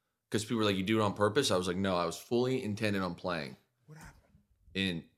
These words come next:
Speaker 1: it, it was, it's gonna take me a minute to get through this. But K J, you're gonna,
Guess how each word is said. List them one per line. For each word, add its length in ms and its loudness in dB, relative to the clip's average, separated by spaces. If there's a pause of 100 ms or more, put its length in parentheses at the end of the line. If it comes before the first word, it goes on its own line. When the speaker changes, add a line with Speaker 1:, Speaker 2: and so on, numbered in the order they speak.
(200)
Speaker 1:
it, 200 2
it 40 -2
was, 380 -2 (420)
it's 140 -6
gonna 140 0
take 180 0
me 80 0
a 20 0
minute 240 -2
to 80 -4
get 80 -6
through 160 -2
this. 380 -4 (680)
But 120 -10
K 200 6
J, 360 6 (340)
you're 220 -2
gonna, 380 2